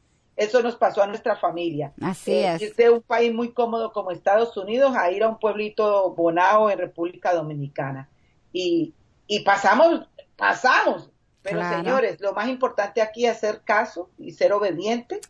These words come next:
Speaker 1: a lo que
Speaker 2: Amén.
Speaker 1: Dios nos está llamando a hacer.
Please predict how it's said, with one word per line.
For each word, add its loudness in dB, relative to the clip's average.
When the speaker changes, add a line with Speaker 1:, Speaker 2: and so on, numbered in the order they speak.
Speaker 1:
a 0
lo 4
que -2
Speaker 2:
Amén. 0
Speaker 1:
Dios 2
nos -6
está -2
llamando 0
a -2
hacer. -8